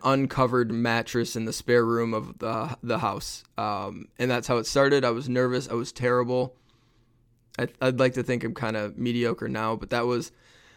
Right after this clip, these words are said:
almost three years ago, and we built it, this thing, thanks to you guys, into the, the number one Michigan State podcast,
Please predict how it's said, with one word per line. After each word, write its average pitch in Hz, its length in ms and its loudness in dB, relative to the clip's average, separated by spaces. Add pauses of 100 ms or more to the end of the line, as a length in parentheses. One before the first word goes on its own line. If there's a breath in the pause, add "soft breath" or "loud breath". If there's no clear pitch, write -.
(200 soft breath)
almost 143 340 2
three 156 220 8
years 143 260 4
ago, 135 280 6
and 123 80 2
we 127 100 2
built 120 500 -2
it, 123 300 0 (200)
this 131 540 0 (240)
thing, 127 600 2
thanks 123 320 -2
to 127 100 -2
you 135 220 4
guys, 120 420 2
into 117 800 -2 (100)
the, 117 220 -4 (100)
the 120 140 -4
number 120 300 -2
one 117 500 -2
Michigan 120 460 -4
State - 320 -8
podcast, 127 840 -2